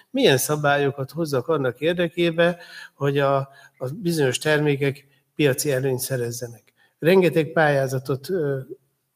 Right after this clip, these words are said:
dobott be az Európai Unió a gazdaság élénkítésére,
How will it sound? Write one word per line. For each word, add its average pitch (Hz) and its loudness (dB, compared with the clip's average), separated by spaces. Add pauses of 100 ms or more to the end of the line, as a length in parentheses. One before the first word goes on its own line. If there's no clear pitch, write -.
(320)
dobott 139 0
be 139 0
az 135 0
Európai 135 0
Unió 131 0
a 123 -2
gazdaság 131 -4
élénkítésére, 175 -2